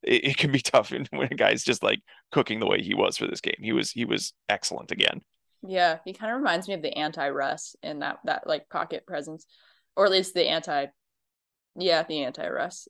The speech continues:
Speaker 2: <laughs>
Speaker 1: <laughs>
Speaker 2: is,
Speaker 1: At least
Speaker 2: yeah,
Speaker 1: at this
Speaker 2: I,
Speaker 1: point, yeah.
Speaker 2: yeah, yeah. I'm glad, I'm glad that the Mariners, even if they lost, I'm glad that they were distracting me from, um, from that whole,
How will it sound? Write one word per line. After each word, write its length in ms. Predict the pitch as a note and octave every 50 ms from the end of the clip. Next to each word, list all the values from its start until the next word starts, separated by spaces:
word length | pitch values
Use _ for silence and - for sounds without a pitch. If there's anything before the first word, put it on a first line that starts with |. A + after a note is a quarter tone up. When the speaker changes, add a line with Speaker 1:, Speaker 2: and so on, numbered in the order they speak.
| _ -
Speaker 2:
<laughs> 0 |
Speaker 1:
<laughs> 100 | - -
Speaker 2:
is, 1300 | - C4+ - E3+ C#4 A3+ - A3+ C#3+ G3 - A#3+ - C4 - - A#3 - - - F#3 F#3+ F#3 - -
Speaker 1:
At 80 | C#3+
least 180 | D3 - D#3 E3
Speaker 2:
yeah, 60 | C3
Speaker 1:
at 60 | -
this 140 | - - -
Speaker 2:
I, 40 | -
Speaker 1:
point, 260 | - B2 - - - -
yeah. 260 | - - - - D3 - - _
Speaker 2:
yeah, 320 | - E3 D#3 - - - - - _ _ _ _
yeah. 160 | - G3+ F#3
I'm 140 | E3 F#3+ F#3+
glad, 320 | - F#3+ F#3+ F#3 F#3 F#3
I'm 160 | - - F3 E3
glad 300 | - E3+ E3 E3 E3 E3+
that 180 | E3 - - - -
the 80 | - E3
Mariners, 600 | D3 C#3 D3 D#3 C#3 C#3+ D3+ D3+ D#3 - - - - _ _ _ _ -
even 200 | F#3+ F#3+ F#3 F#3
if 100 | F#3 F#3
they 140 | E3+ E3 D#3
lost, 320 | E3 D#3+ C#3+ E3 - -
I'm 100 | D3 D#3+
glad 200 | C#3+ D#3 D#3+ D3+
that 100 | C#3+ -
they 120 | D#3+ D#3+
were 300 | D#3 D#3 D3+ C#3+ C3+ - -
distracting 600 | - E3+ E3+ - - D#3 C#3+ D#3 - - D#3 C#3+ D3
me 220 | C#3 C3 D3 -
from, 220 | _ D3+ C#3 C3+ C#3
um, 220 | C#3 C3+ C3+ C#3+ - _ _ _ _ _ _ _ _ _ _ _ _ _ _ _ _
from 640 | - F3 E3+ D#3+ D#3 D3+ D3 D3 D3 C3+ C3+ D3 D#3+ _ _ _ _ _ _ _
that 420 | E3+ D#3+ D3+ D#3+ D#3 D3 - -
whole, 480 | F3+ E3+ E3+ D#3 D3+ D3+ C#3+ C#3+ D#3